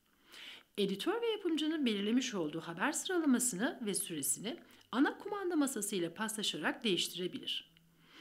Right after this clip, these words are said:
Haber yönetmeninin sürece içerik olarak müdahalesi az, ancak teknik işleyiş ve akış olarak müdahalesi tamdır. Haber yönetmeninin hızlı düşünüp doğru karar verebilen,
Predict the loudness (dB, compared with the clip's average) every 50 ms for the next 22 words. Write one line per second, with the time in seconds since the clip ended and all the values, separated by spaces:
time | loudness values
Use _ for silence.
0 | -16 -14 -14 -12 -10 -6 -4 2 4 4 4 4 2 2 2 0 0 0 0 -2
1 | -2 0 -2 -2 -4 -6 -4 0 2 2 2 2 0 0 0 0 -2 -2 -2 -2
2 | -4 -6 -6 -6 -4 -4 -4 -6 -6 -8 -8 -10 -8 -8 -6 -6 -6 -6 -6 -6
3 | -6 -2 0 0 0 0 -2 -6 -8 -12 -18 -20 -12 -4 -2 0 0 2 0 0
4 | -2 -4 -6 -6 2 2 2 2 2 0 2 2 4 6 6 6 4 4 2 0
5 | -4 -6 -4 -2 -2 -2 -2 -2 -2 -2 -2 -2 -2 -2 0 0 0 -2 -2 -2
6 | -4 -4 -4 -4 -2 -2 -2 -2 -2 -6 -8 -8 -10 -10 -12 -14 _ _ _ _
7 | _ _ _ _ _ _ _ -20 -20 _ _ _ _ _ _ -20 -18 -16 -16 -16
8 | -16 -20 -10 0 2 4 6 6 6 6 4 0 0 0 0 0 0 0 0 2
9 | 0 0 -2 0 4 4 4 4 4 0 -2 0 -2 -2 -4 -4 -6 -6 0 2
10 | 4 4 4 2 0 0 0 0 0 0 0 -2 -4 -4 -4 -6 -6 -6 -8 -8
11 | -8